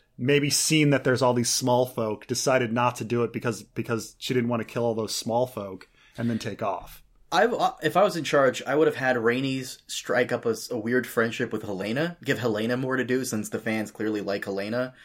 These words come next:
Speaker 2: Obviously, in hindsight, we wouldn't have known that, but Helaena,
Speaker 1: Hmm.
Speaker 2: I, you know, maybe Rhaenys <laughs> didn't wanna kill Helaena. I, I, you know,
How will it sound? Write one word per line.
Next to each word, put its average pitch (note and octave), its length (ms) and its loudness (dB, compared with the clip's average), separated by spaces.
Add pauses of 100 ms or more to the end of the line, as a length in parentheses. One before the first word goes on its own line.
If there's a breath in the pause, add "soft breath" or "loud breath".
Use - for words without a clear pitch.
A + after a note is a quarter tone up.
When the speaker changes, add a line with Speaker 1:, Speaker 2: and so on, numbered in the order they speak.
(280 loud breath)
Speaker 2:
Obviously, B2 340 2
in G2+ 60 -2
hindsight, G2+ 480 -4
we G#2 80 -4
wouldn't G2+ 180 -8
have F#2 80 -10
known G2+ 220 -6
that, G2 260 -8
but G#2 220 -2
Helaena, B2 520 4
Speaker 1:
Hmm. - 40 -6 (720 loud breath)
Speaker 2:
I, C#3+ 280 -2
you D#3 80 0
know, A2 300 0 (120)
maybe C3 260 2
Rhaenys B2 480 2
<laughs> - 20 -
didn't D3+ 100 2
wanna C#3 140 4
kill B2+ 260 2
Helaena. A2+ 640 4
I, G2+ 240 -2 (180)
I, E2+ 200 -8
you G#2 300 -6
know, A#2 140 0